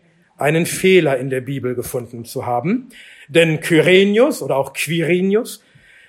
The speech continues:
wurde laut historischen Quellen erst im Jahr sechs nach Christus Statthalter von Syrien. Und das ist zu spät.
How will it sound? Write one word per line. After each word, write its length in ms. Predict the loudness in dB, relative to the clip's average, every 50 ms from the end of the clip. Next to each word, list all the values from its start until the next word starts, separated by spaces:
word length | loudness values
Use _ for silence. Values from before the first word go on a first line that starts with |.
| _ _ _ _ -8
wurde 500 | -2 4 6 8 8 8 8 6 4 6
laut 340 | 6 6 6 4 4 2
historischen 600 | -2 -4 -2 2 2 4 4 2 0 -4 -6 -8
Quellen 640 | -10 -2 2 2 4 4 4 2 0 -2 -4 -6 -10 _
erst 380 | 0 2 2 2 2 0 -2 -2
im 180 | -2 0 0 0
Jahr 460 | 2 2 4 4 4 2 2 0 -2
sechs 500 | -4 -2 -2 -2 -2 -4 -8 -14 -10 -6
nach 520 | -2 0 2 2 2 2 0 -2 -8 -16
Christus 920 | -12 -6 -2 -2 -2 -2 -4 -8 -10 -8 -10 -10 -10 -16 -20 -20 -20 -20 _ _ _ _ _ _ _ _ _
Statthalter 720 | -14 -4 -2 0 0 0 -2 -4 -4 -4 -4 -6 -8 -10
von 180 | -10 -12 -12 -12
Syrien. 520 | -10 -10 -10 -10 -10 -12 -12 -14 -16 -20 _ _ _ _ _ _ _ _
Und 180 | -6 -2 0 0
das 160 | 0 -2 -4
ist 140 | -10 -10 -8
zu 80 | -10
spät. 420 | -10 -6 -6 -6 -6 -6 -8 -14